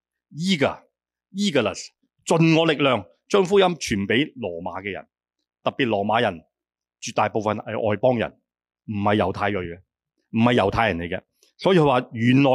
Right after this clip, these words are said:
因為點解呢？因為有神嘅憤怒。原來嗰啲外邦人，佢唔知道神嘅憤怒。原來神嘅憤怒喺度㗎。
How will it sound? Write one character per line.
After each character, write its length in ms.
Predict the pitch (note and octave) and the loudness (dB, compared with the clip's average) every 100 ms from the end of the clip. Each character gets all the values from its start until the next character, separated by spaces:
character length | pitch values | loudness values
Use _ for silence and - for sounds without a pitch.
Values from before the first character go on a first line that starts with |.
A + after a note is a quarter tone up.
| C3 | 4
因 100 | G3+ | 4
為 60 | |
點 140 | F3 F3+ | 4 2
解 120 | D3 | 2
呢？ 160 | E3 D#3+ _ _ | 0 -4 _ _
因 100 | F#3+ | 0
為 100 | D3 | 2
有 100 | A#2+ | 2
神 200 | A#2+ - F2+ F#2+ | 0 -6 -6 -4
嘅 100 | G#2 | -2
憤 160 | G2+ G2 | -2 -4
怒。 200 | F2+ - _ _ _ _ _ _ _ _ _ _ _ _ _ _ _ _ | -6 -10 _ _ _ _ _ _ _ _ _ _ _ _ _ _ _ _
原 120 | C3 | 2
來 80 | C3 | 4
嗰 140 | C3 | 4
啲 300 | F#3+ A3 - | 2 2 2
外 60 | C3+ | 0
邦 180 | C3 F3+ | 2 2
人， 140 | D3 | 2
佢 100 | G#2 | 2
唔 160 | C3 G2+ | 0 0
知 160 | - F#3+ | -2 -2
道 100 | B2+ | -2
神 200 | - - F#2 | -4 -8 -4
嘅 80 | G2 | -2
憤 140 | G2+ | 0
怒。 280 | G2 F#2+ D#2 _ _ _ _ _ _ | -2 -4 -8 _ _ _ _ _ _
原 180 | - C3 | 0 4
來 160 | C3+ C3+ | 4 2
神 160 | - B2 D3+ | 2 2 2
嘅 100 | E3+ | 2
憤 140 | C#3+ | 4
怒 100 | D#3+ | 4
喺 140 | B2+ D#3+ | 4 2
度 180 | B2 | 2
㗎。 220 | A2+ G2+ | 2 0